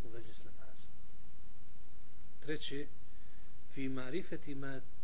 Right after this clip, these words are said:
تشتمل عليه من أفعال وأقوال وهي الأركان. Spoznaja o onome što sadrži od riječi i dijela, to su ruknovi. I četvrto,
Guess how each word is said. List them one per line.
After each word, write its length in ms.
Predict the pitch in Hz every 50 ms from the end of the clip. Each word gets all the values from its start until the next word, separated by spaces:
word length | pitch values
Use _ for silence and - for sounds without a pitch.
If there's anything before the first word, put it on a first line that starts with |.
| - -
تشتمل 640 | 135 127 - - - - - 180 185 175 151 139 135
عليه 380 | 131 127 131 156 151 135 139
من 140 | 135 131 131
أفعال 480 | 131 123 110 - - 156 156 151 139 131
وأقوال 720 | 123 123 120 120 - - 147 151 156 160 160 156 147 135
وهي 360 | 127 135 127 - 131 127 127
الأركان. 540 | 123 - 117 110 107 - - 135 127 117 101 - - - - - - - - - - - - - - - - - - - - - - -
Spoznaja 680 | - - - - 151 165 160 165 160 156 156 160 180 185 - - - - - - - - - - - - - - - - - - - - - - - - - - - - - - - - - - - - - - - - - - - - - - - -
o 400 | - 131 131 131 131 127 127 123 - -
onome 400 | 143 147 160 165 151 151 147 139
što 200 | - - - 139
sadrži 580 | - - - 147 151 151 151 139 139 139 135 123
od 140 | 120 -
riječi 500 | - 123 120 127 139 143 - - - 147
i 120 | 131 123 120
dijela, 600 | - 120 123 131 131 131 131 127 127 127 131 131 - - - - - - - -
to 160 | - 120 117
su 220 | - - - 104 -
ruknovi. 360 | - - - - - 104 95 - - - - - - - - - - - - - - - - - - - - - - - - - -
I 40 |
četvrto, 600 | - - - 156 156 - 151 - - 156 151 156